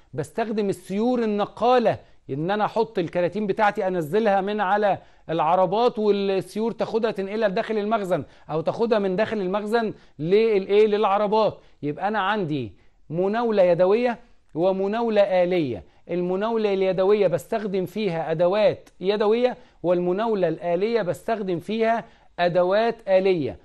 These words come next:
بس خلي بالك إن أنا دايمًا وأنا شغال جوه المخازن لازم أكون عامل حسابي على عوامل مهمة جدًا،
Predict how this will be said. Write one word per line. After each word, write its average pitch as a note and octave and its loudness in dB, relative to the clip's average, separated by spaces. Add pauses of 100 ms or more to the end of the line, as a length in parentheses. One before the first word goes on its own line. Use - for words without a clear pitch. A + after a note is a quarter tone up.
(160)
بس C3+ -12
خلي F#3 -2
بالك G3 -2 (280)
إن D#3 -4
أنا G3 -2
دايمًا G#3 -2
وأنا F3 -2 (260)
شغال E3+ -4
جوه G#3+ 2
المخازن G3 -2 (300)
لازم F#3 0
أكون G#3+ -4
عامل G3+ -4
حسابي G3+ -4 (280)
على D3+ -2
عوامل F3 0
مهمة F#3+ -2
جدًا، G#3 -2